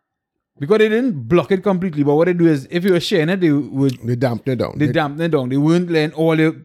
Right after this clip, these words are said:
Speaker 1: people see it.
Speaker 2: It
Speaker 1: and
Speaker 2: was,
Speaker 1: they
Speaker 2: it was, it was, what he said is they, they deranked it in the news feed.
Speaker 1: Yeah.
Speaker 2: So mo-, less people would have seen it than would have otherwise. You could have shared it,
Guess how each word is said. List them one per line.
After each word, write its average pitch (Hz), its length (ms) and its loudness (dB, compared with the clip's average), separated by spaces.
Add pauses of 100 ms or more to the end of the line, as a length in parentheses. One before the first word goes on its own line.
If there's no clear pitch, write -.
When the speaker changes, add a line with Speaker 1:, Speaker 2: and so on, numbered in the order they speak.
Speaker 1:
people 151 300 0
see 151 220 -2
it. 139 80 0
Speaker 2:
It - 20 4
Speaker 1:
and 147 80 4
Speaker 2:
was, 147 200 2
Speaker 1:
they 160 80 -2
Speaker 2:
it - 20 2
was, 143 260 2
it 147 100 -2
was, 135 360 2
what 147 160 2
he 175 80 -4
said 160 240 0
is 139 100 0
they, 127 300 0
they 120 260 0
deranked 135 540 0
it 143 100 -4
in 143 80 0
the 135 80 0
news 135 300 0
feed. 117 320 -4
Speaker 1:
Yeah. 147 340 -2
Speaker 2:
So 139 180 0
mo-, 135 220 0
less 151 300 0
people 147 320 -2
would 139 140 2
have 127 140 -2
seen 160 220 -2
it 120 140 -2
than 120 180 -2
would 123 140 0
have 123 120 -2
otherwise. 117 480 0
You 196 200 4
could 220 140 2
have 147 120 2
shared 180 300 2
it, 104 140 -6